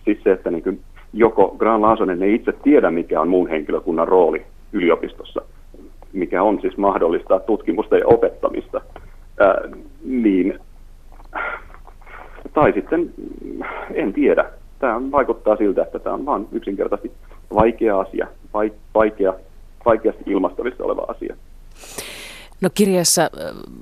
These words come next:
Speaker 2: sanotaan myös, että ministeriö valmistelee parhaillaan muutostyökaluja, joiden pitäisi auttaa laadun ja vaikuttavuuden nostamiseksi. Niin mitä on odotettavissa, mitä ajattelet?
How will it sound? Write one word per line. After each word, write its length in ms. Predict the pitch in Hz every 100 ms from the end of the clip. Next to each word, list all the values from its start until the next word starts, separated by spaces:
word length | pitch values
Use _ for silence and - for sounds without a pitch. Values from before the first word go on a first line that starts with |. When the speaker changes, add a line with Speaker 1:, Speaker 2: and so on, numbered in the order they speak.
| - -
Speaker 2:
sanotaan 380 | - 156 147 143
myös, 200 | 156 156
että 140 | 147
ministeriö 440 | 170 156 156 143
valmistelee 560 | 143 160 143 - 127 127 131
parhaillaan 440 | 139 135 131 131
muutostyökaluja, 1300 | 156 214 160 - 127 - 151 127 - 160 147 107 73 - - - - - -
joiden 280 | 147 139 135
pitäisi 340 | 139 135 143
auttaa 320 | 131 - 139
laadun 320 | 147 147 131
ja 80 | 127
vaikuttavuuden 760 | 123 139 - - 123 123 120 131
nostamiseksi. 600 | 139 - 123 117 123 -
Niin 140 | 131 -
mitä 260 | 190 285
on 80 | 165
odotettavissa, 760 | 147 151 - - - 156 - 131
mitä 180 | 131
ajattelet? 400 | 135 127 - -